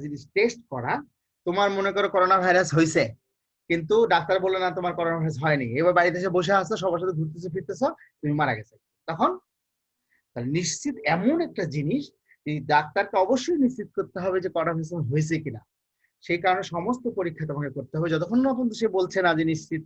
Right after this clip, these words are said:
না, ততক্ষণ কিন্তু সে বলবে না, কারণ এটা তোমার জীবনের ব্যাপার, তাই না? এইবার হচ্ছে অ্যালুমিনিয়াম অনুপস্থিতি। অ্যালুমিনিয়াম আর জিঙ্ক নিয়ে আমরা পড়ে যাই কনফিউজে, দুটা জিনিসের একই বক্তব্য, আমি তোমাকে দেখলেই বুঝতে পারবে। এই জন্য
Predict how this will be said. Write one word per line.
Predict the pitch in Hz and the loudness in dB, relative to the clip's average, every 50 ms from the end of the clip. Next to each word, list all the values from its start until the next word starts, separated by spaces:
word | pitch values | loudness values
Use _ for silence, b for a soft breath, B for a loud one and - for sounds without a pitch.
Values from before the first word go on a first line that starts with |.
| 143 143 160 | 0 2 4
না, | 175 151 117 110 - _ _ _ _ _ | 4 4 4 0 -6 _ _ _ _ _
ততক্ষণ | - 170 180 180 208 214 | -2 -2 -2 -2 -4 -6
কিন্তু | 220 208 - - | -6 -6 -4 -4
সে | - 180 151 151 | -2 0 0 2
বলবে | 151 147 131 139 139 135 147 | 0 0 0 -2 -2 0 2
না, | 180 170 127 110 - _ _ _ _ _ _ | 2 2 0 -2 -6 _ _ _ _ _ _
কারণ | 147 147 165 180 | -2 -2 -2 -2
এটা | 170 160 170 170 | -4 -4 -4 -4
তোমার | 170 160 139 123 | -4 -6 -4 -4
জীবনের | 147 143 151 175 196 214 202 165 | -2 -2 0 2 2 0 0 0
ব্যাপার, | 139 - 123 113 113 - _ _ | -2 -4 -6 -10 -12 -14 _ _
তাই | - 262 | -16 -14
না? | 311 247 - _ _ _ _ _ _ _ _ _ _ _ _ _ _ _ _ _ _ _ _ _ _ _ _ _ _ _ _ _ _ _ _ _ - 185 | -14 -14 -16 _ _ _ _ _ _ _ _ _ _ _ _ _ _ _ _ _ _ _ _ _ _ _ _ _ _ _ _ _ _ _ _ _ 0 2
এইবার | 208 226 226 240 | 2 4 2 0
হচ্ছে | 240 240 240 | 2 2 4
অ্যালুমিনিয়াম | 196 196 208 208 220 220 208 185 170 | 4 4 2 2 0 0 0 0 0
অনুপস্থিতি। | 160 151 - 147 - - - - 180 254 302 285 - _ _ _ _ - | 0 -2 -4 -6 -10 -10 -8 -6 -4 -4 -6 -8 -12 _ _ _ _ 0
অ্যালুমিনিয়াম | 143 175 202 226 240 254 262 269 277 277 262 | 4 4 6 6 6 6 4 4 4 2 2
আর | 240 175 151 | 0 0 -2
জিঙ্ক | 185 214 233 233 233 240 | 0 0 0 0 0 -2
নিয়ে | 233 202 180 | -2 -2 -2
আমরা | 170 175 170 - | -2 -4 -4 -4
পড়ে | 180 170 165 160 | -4 -4 -2 -2
যাই | 170 160 160 | -2 -2 -4
কনফিউজে, | 147 135 113 147 143 131 113 117 110 - - _ _ _ _ _ 139 | -6 -6 -4 -4 -6 -4 -6 -8 -10 -14 -16 _ _ _ _ _ -14
দুটা | 147 202 208 - 247 247 247 - | -12 -12 -6 -2 0 0 0 -2
জিনিসের | 208 208 220 196 - 240 240 254 - - 165 170 | -4 -10 -12 -10 -8 -6 -6 -6 -4 -4 -4 -6
একই | 170 - 226 233 240 240 240 - 147 | -6 -6 -8 -6 -6 -6 -8 -10 -6
বক্তব্য, | 131 147 143 - - - 156 143 123 117 113 131 117 - - _ _ _ _ _ _ _ _ _ _ _ 127 | -4 -4 -4 -6 -6 -8 -6 -6 -6 -6 -6 -6 -6 -8 -10 _ _ _ _ _ _ _ _ _ _ _ -10
আমি | 135 139 147 147 | -10 -8 -8 -8
তোমাকে | 151 143 139 143 151 143 156 | -8 -8 -8 -8 -8 -8 -8
দেখলেই | 151 160 185 196 170 | -8 -6 -6 -6 -6
বুঝতে | 160 156 - 165 | -8 -8 -6 -6
পারবে। | 147 139 135 165 | -6 -6 -6 -6
এই | 165 156 | -6 -6
জন্য | 151 165 | -6 -6